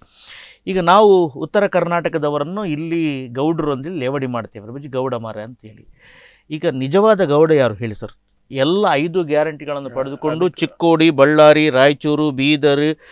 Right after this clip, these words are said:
ಆ, ಕೊಪ್ಪಳ, ಕಲಬುರಗಿ, ದಾವಣಗೆರೆಯಲ್ಲಿ, ಆ, ಕಾಂಗ್ರೆಸ್ ಗೆಲುವನ್ನು ಪಡೆದಿದೆ. ಆದ್ರೆ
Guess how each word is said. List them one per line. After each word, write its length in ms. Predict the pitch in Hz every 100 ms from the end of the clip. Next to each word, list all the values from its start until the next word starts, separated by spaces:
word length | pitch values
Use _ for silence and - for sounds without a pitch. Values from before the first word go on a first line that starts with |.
| - - -
ಆ, 260 | 127 123
ಕೊಪ್ಪಳ, 520 | 117 156 - 151 147 147
ಕಲಬುರಗಿ, 640 | 147 147 143 143 143 123
ದಾವಣಗೆರೆಯಲ್ಲಿ, 1000 | 131 160 156 139 139 139 147 165 170 170
ಆ, 720 | - - 120 117 110 107 107
ಕಾಂಗ್ರೆಸ್ 720 | 107 135 151 151 151 - - - -
ಗೆಲುವನ್ನು 420 | 117 131 143 127 117
ಪಡೆದಿದೆ. 500 | 113 107 107 160 - _ - - _
ಆದ್ರೆ 360 | 160 190 170